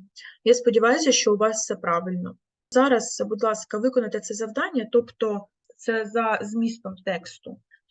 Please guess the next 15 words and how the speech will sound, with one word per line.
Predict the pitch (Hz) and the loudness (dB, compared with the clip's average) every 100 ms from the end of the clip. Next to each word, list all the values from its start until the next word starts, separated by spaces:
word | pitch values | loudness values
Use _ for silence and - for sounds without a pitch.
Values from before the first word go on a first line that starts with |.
| - - - | -20 -20 -4
Якщо, | 220 226 - 262 269 262 - - | -2 -2 -4 -2 0 0 -2 -8
е, | 214 214 208 | -4 -2 -2
будуть | 202 226 240 - | -4 -8 -10 -10
питання, | - 254 320 240 | -2 -2 2 0
знову | 214 233 214 | 2 -2 -2
ж | - | -6
таки, | - 196 | -8 -8
пишіть, | 196 208 285 | -8 -6 -2
будь | 226 | 0
ласка, | 247 254 220 | 0 -2 -8
коментарі, | 220 214 202 196 180 | -6 -6 -6 -6 -4
я | 190 | -4
буду | 208 247 220 | -2 0 0
відповідати | 196 208 - 196 190 175 180 175 | -2 -6 -8 -12 -8 -10 -10 -12
вам. | 170 | -12